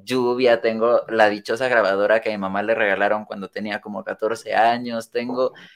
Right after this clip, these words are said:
todo esto ha sido gracias a que, pues, mi mamá me da cuerda y mi mamá,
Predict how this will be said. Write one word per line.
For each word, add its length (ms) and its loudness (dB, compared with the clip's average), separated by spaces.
todo 240 8
esto 240 4
ha 60 2
sido 240 2
gracias 340 0
a 100 0
que, 180 -6
pues, 340 -6
mi 160 -6
mamá 640 2
me 240 0
da 280 4
cuerda 480 2
y 80 -4
mi 100 -6
mamá, 600 -2